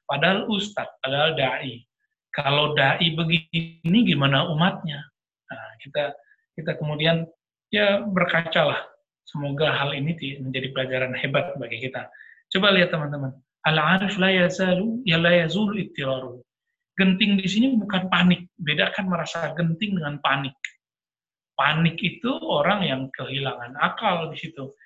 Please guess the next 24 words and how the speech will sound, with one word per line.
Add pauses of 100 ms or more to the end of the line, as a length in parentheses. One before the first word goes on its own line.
(200)
Tapi
genting
di
sini
artinya, (720)
dia
kalau
doa, (640)
itu
mirip-mirip
kalau
saya
ceritakan, (400)
ada
seorang (320)
ibu (140)
di, (240)
di
salah
satu
wilayah
di
Tangerang
Selatan,